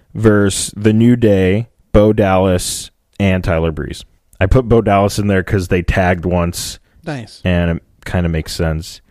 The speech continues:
Speaker 1: Um, I have an N X T only one, which is Finn Balor, Apollo Crews, uh, the Vaudevillains, and Enzo, 'cause Big Cass is hurt.
Speaker 2: Right.
Speaker 1: Uh, versus Baron Corbin, Samoa Joe, Rhino, and Dash and Dawson.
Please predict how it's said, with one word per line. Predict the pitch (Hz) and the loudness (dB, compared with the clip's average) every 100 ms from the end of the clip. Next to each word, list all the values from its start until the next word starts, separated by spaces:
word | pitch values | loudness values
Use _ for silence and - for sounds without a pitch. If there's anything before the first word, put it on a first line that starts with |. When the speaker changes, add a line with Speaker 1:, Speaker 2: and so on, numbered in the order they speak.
| _ - | _ 0
Speaker 1:
Um, | 101 101 98 98 | 2 2 0 -2
I | 107 | 0
have | 123 120 | 0 0
an | 120 | 0
N | 131 139 | 0 0
X | 131 - | -2 -4
T | - 135 131 | 0 2 2
only | 120 131 135 | 2 2 2
one, | 131 131 135 | 2 2 0
which | 127 - 104 | -2 -2 -6
is | - | -4
Finn | - 120 117 | 0 2 2
Balor, | 110 110 113 110 | 2 4 4 2
Apollo | - 104 104 104 | 0 0 0 -2
Crews, | - - 104 98 95 107 123 - - _ - - - | -6 -2 0 0 0 -4 -6 -12 -18 _ -20 -16 -2
uh, | 95 92 92 | 0 2 2
the | 92 | 0
Vaudevillains, | 101 113 117 110 107 104 101 | 2 2 2 2 2 2 -2
and | 95 | -2
Enzo, | 107 104 101 87 90 104 | -2 0 2 2 0 -2
'cause | - 85 80 | -4 -6 -4
Big | - 85 | -4 -4
Cass | - 82 82 | -4 -4 -4
is | 85 | -8
hurt. | - 80 87 - - | -6 -6 -6 -10 -8
Speaker 2:
Right. | 139 123 151 - - - - | -6 -6 -12 -18 -20 -18 -4
Speaker 1:
Uh, | 95 95 95 | 2 2 2
versus | 104 104 | 0 -2
Baron | - 117 123 | 0 2 0
Corbin, | - 123 123 120 120 120 123 | 2 2 4 2 0 -2 -6
Samoa | - 107 113 120 | -2 2 4 2
Joe, | 113 113 | 2 2
Rhino, | 110 104 113 113 113 110 - | 2 2 0 0 0 0 -2
and | 101 101 85 - | -2 -2 -6 -10
Dash | 92 101 104 - | -6 -2 -2 -2
and | 98 | -4
Dawson. | 90 85 - - | -4 -6 -12 -18